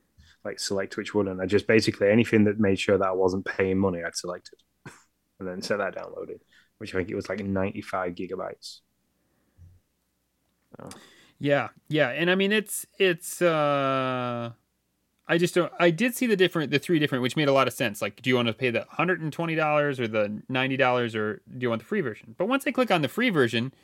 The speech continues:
Speaker 2: just download everything that's free. Don't make me then go in and click on the things that I want to install. It's just a dumb step. It doesn't make sense. And then when I did, before I even got, realized I didn't have everything, the amount of privacy,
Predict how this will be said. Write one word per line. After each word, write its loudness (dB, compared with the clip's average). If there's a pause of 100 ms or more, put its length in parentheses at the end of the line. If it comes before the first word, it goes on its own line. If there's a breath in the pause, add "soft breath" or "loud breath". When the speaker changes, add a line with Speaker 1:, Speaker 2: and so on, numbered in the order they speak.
(300 soft breath)
Speaker 2:
just -2
download 2
everything 2
that's 0
free. -2
Don't 0
make 0
me 0
then 4
go 4
in 4
and -4
click -4
on 4
the 0
things -4
that -2
I -8
want -10
to -14
install. -14
It's -6
just -4
a -4
dumb 4
step. -10
It -12
doesn't -4
make -14
sense. -20 (340 loud breath)
And 2
then 2 (360 loud breath)
when 0
I 2
did, -2 (480)
before 2
I 2
even -2
got, 0
realized 4
I 4
didn't 0
have 4
everything, -4 (480 soft breath)
the -2
amount 0
of -4
privacy, 0